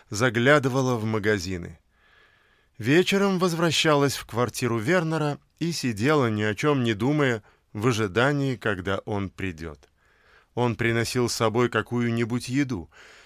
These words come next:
Вместе они что-то быстро стряпали на маленькой кухоньке, включали телевизор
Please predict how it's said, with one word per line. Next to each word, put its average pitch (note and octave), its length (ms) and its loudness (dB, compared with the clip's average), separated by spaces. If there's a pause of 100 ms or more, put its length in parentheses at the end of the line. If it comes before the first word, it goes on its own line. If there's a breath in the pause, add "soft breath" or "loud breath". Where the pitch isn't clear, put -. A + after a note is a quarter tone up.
(280 loud breath)
Вместе C3+ 520 2
они A2+ 220 2
что-то D#3+ 320 0
быстро A#2+ 440 0
стряпали C3 540 2
на A2+ 140 2
маленькой A#2 500 0
кухоньке, C#3+ 680 -2 (240 loud breath)
включали E3+ 560 2
телевизор C3+ 680 -2